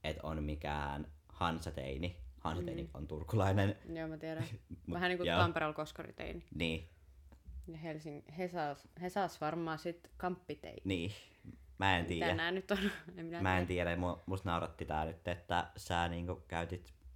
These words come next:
Speaker 1: Turun murret, kun sä puhuit Helsingistä. <laughs>
Speaker 2: No kun mulla tulee murteet kaikki. Näästä, tästä tulee uusi jakso.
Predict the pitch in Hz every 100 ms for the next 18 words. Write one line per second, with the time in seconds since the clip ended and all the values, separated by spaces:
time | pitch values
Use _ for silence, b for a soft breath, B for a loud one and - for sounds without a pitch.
0 | - - - - - 104 113 131 127 104
1 | 98 90 87 - 90 98 - 90 82 87
2 | 98 - 123 120 113 - - - - -
3 | - 220 226 247 269 247 - 262 214 196
4 | 185 180 - 156 160 160 160 175 180 180
5 | 170 160 160 147 139 143 - - - -